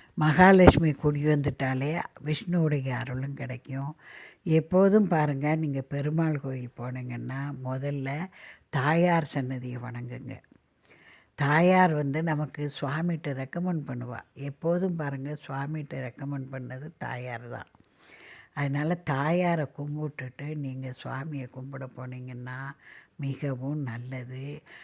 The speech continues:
அதே மாதிரி மகாலட்சுமி வந்து நம்ம கூடயே வீட்டுக்கு வாரதுனால, பெருமாள் கோயில்ல நம்ம உட்காரக்கூடாது,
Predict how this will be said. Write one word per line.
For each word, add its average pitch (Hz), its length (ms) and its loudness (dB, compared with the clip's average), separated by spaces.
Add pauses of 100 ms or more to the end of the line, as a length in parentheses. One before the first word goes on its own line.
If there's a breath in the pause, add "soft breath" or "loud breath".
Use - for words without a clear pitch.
(200 loud breath)
அதே 165 420 2
மாதிரி 156 560 0
மகாலட்சுமி 160 840 -4
வந்து 135 320 -8
நம்ம 135 300 -8 (160)
கூடயே 160 520 -4
வீட்டுக்கு 143 460 -10
வாரதுனால, 127 840 -10 (680 loud breath)
பெருமாள் 180 480 2
கோயில்ல 135 520 -6
நம்ம 135 340 -6
உட்காரக்கூடாது, 120 1000 -10